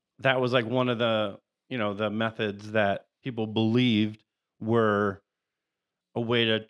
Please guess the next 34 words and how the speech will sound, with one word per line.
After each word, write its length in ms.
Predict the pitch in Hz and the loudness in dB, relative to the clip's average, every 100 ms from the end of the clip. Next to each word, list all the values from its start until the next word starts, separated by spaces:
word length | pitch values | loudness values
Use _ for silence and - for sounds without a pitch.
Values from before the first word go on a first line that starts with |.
| _ - | _ -6
you 100 | 123 | -6
know, 80 | |
become 460 | 98 110 - 123 110 | -4 -8 -2 0 0
or 80 | 104 | -2
transform 680 | - 113 98 - 131 123 | -2 -4 -4 -2 0 2
into 280 | 110 101 117 | 0 -4 -2
a 80 | 107 | -2
werewolf. 480 | 104 101 98 95 - | 0 -2 -2 -6 -6
So 240 | 120 110 | -2 -2
if, 240 | 107 - - | -2 -8 -8
if 160 | 120 120 | -8 -4
they 160 | 113 | -4
saw 280 | - 135 131 | 0 0 0
somebody 500 | - 131 120 110 110 | 0 -2 0 0 0
that 320 | 104 104 - _ _ _ _ _ _ _ _ _ - | 0 0 -4 _ _ _ _ _ _ _ _ _ -6
was 300 | 123 113 110 | -2 -2 -2
wearing 420 | 123 120 110 101 | 0 0 0 -2
just 280 | 117 110 110 | -4 -4 -8
a 60 | |
belt 460 | 101 117 110 107 - | -4 -2 0 -2 -8
made 200 | 117 113 | -6 -4
of, 260 | 101 98 - 104 _ _ - | -6 -8 -16 -20 _ _ -8
you 80 | 120 | -6
know, 220 | 95 - _ _ _ _ | -6 -10 _ _ _ _
wolf 220 | 143 175 | -4 -4
skin, 420 | - 104 98 95 - _ _ _ _ _ _ _ _ _ | -6 -6 -6 -6 -10 _ _ _ _ _ _ _ _ _
they 200 | 107 117 | -4 0
obviously 540 | 113 123 117 107 120 107 | 2 2 0 -2 -2 -2
<laughs> 20 | |
have 260 | - 135 - | -2 -4 -4
to 100 | 117 | -2
be 140 | 143 | 2
a 80 | 127 | 2
werewolf. 540 | 123 143 117 95 - | 2 2 2 0 -4